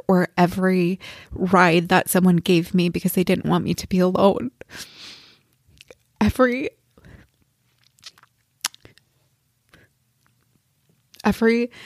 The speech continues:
text message or phone call that I couldn't even answer.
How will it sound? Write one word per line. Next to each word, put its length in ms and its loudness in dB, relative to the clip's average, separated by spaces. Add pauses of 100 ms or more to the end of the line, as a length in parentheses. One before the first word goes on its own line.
(340)
text 320 -6
message 640 -2
or 140 0
phone 400 0
call 440 0 (180)
that 260 -2
I 80 -2
couldn't 580 -2
even 340 -2
answer. 680 -2